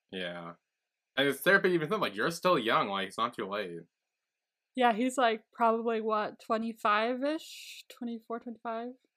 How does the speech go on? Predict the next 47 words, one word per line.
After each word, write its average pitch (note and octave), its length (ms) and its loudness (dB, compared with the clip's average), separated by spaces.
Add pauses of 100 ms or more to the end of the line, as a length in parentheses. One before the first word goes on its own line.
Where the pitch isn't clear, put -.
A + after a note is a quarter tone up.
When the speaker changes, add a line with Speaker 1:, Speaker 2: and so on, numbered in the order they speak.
(360)
Speaker 1:
Maybe, A2 360 -4
I F2+ 40 -6
Speaker 2:
Yeah. G2 80 -6
Speaker 1:
don't G2 120 -6
know. G2 260 -8 (320)
Speaker 2:
He B3+ 160 0
said C#4+ 280 4
that, G3+ 240 6
I G#3+ 100 4
remember C#4 280 2
someone B3+ 260 -2
saying A#3 280 0
mid-twenties G3+ 580 -4
at F#3+ 100 -6
one G3 200 -6
point, F#3+ 340 -10
so - 160 -10
I G3 80 -6
think G3 140 -16
he's A#3 120 -8
around G2 300 -2
Speaker 1:
Yeah, F2 100 -6
Speaker 2:
me. A2 120 -14
Speaker 1:
so G2+ 480 -6 (720)
he A2 80 -12
must B2+ 160 -4
still A#2 140 -2
be G#2+ 80 0
somewhere G2+ 300 -4
around E2 240 -8
there. E2 220 -10 (760)
And A#2 120 0
he's, A#2 240 -4 (120)
again, A2+ 320 -2
he G2 60 -8
says A2 240 -2
that G#2+ 100 -8
he G2+ 60 -10
just, G#2 280 -6
it G2+ 140 -10
feels G#2 160 -2
like G2+ 120 -6
a - 40 -20
pipe G#2+ 240 -6
dream E2+ 280 -10
to F#2+ 100 -12
him. E2+ 220 -14